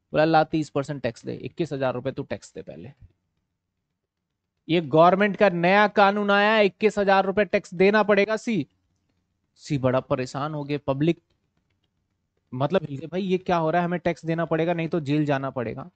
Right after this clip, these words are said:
जी हाँ, तुम सभी को टैक्स देना पड़ेगा। अब ये सभी टेंशन में, ये सभी टेंशन में भैया टैक्स देना पड़ेगा। जितनी कमाई नहीं उससे ज्यादा सरकार को सीधा तीस परसेंट मांग लिया।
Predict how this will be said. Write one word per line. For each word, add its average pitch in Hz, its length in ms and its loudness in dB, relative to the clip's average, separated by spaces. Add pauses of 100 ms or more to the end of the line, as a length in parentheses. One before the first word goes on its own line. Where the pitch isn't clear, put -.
(600)
जी 180 280 2
हाँ, 214 420 4
तुम 220 140 -2
सभी 214 420 2
को 247 160 6
टैक्स 240 380 0
देना 214 240 6
पड़ेगा। 147 560 -2 (1700)
अब 165 120 6
ये 214 320 4
सभी 233 380 4
टेंशन 240 640 4
में, 160 320 -2 (180)
ये 247 260 4
सभी 220 380 4
टेंशन 214 520 0
में 190 180 0
भैया 156 260 2
टैक्स - 320 0
देना 185 240 2
पड़ेगा। 185 320 2
जितनी 185 440 -2
कमाई 180 360 0
नहीं 220 120 0
उससे 190 240 -4
ज्यादा 175 220 0
सरकार 170 400 0
को 196 100 -4
सीधा 226 300 4
तीस 233 320 -2
परसेंट 196 320 -2
मांग 139 220 -2
लिया। 53 240 -10